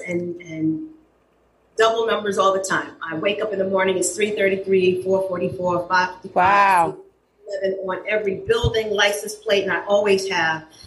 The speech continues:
Speaker 1: And so I started to Google it, and I kinda just feel like they're guardian angels. So that's what this is.
Speaker 2: Yes, beautiful. Where did, who gave you the name Big Les?
Speaker 1: You know, to this day, I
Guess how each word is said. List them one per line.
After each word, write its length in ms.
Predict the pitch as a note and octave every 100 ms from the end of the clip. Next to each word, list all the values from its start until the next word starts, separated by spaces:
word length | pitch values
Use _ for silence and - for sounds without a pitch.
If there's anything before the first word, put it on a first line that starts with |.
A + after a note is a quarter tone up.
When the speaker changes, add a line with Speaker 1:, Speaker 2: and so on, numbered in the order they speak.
| -
Speaker 1:
And 100 | F3+
so 100 | G#3
I 80 | G3
started 460 | - C4 B3+ A#3+ A3
to 60 |
Google 400 | F#3 A3+ G#3+ G#3+
it, 160 | F#3+ -
and 120 | F#3+ F#3
I 100 | F#3
kinda 320 | - B3+ B3
just 300 | A#3+ A3 -
feel 140 | A#3 A3+
like 200 | A3 G#3+
they're 200 | G#3+ G#3
guardian 400 | G#3 G#3+ G#3+ G3+
angels. 380 | G3+ F#3+ - -
So 140 | E3+
that's 220 | F3 E3+ -
what 120 | -
this 180 | D#3 -
is. 180 | - -
Speaker 2:
Yes, 640 | F3 F#3 F#3+ F#3 F3+ E3+
beautiful. 680 | - G3 G#3 G3+ G3+ F#3 E3+ F4+
Where 260 | C5 C#5
did, 180 | A4 -
who 300 | C#4 - A#4+ C#5 F4+
gave 260 | E4+ D#4+
you 120 | A#3+
the 120 | F#3 E3+
name 260 | E3 D#3
Big 180 | D#3+ D#3
Les? 460 | D#3+ D#3+ D#3+ D#3 - _ _ _ _ _ _ _ _ -
Speaker 1:
You 120 | D4+
know, 340 | D#4+ D4+ C#4+ -
to 120 | F#4
this 240 | G4 -
day, 640 | - B3 A#3 A3+ B3+ C4+ - -
I 160 | A#3